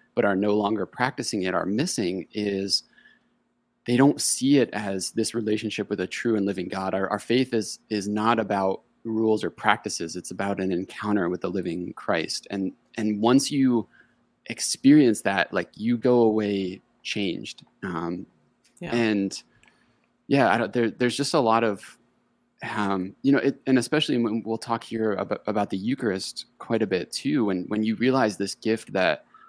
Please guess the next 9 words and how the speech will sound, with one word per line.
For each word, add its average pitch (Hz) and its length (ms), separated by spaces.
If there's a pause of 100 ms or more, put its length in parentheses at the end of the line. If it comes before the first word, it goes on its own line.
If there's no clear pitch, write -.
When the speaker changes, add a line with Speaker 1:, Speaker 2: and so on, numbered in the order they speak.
(420)
Speaker 1:
that 101 160
God 104 260
has 92 140
given 110 360
you, 85 360 (220)
y-, - 160
you 113 380
end 120 160
up 113 240